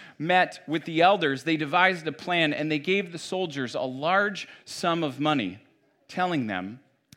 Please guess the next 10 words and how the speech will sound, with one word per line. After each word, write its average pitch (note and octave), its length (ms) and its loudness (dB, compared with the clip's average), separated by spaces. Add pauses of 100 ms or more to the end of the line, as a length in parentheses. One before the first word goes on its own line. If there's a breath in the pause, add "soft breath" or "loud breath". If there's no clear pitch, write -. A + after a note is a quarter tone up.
(200 soft breath)
"You D#3 320 -2
are G3+ 140 2
to C3 100 -2
say, B2+ 640 -2 (640)
'His A3 160 0
disciples G3+ 520 2
came A3 280 -2
during F3 240 0
the E3 80 0
night F#3+ 300 2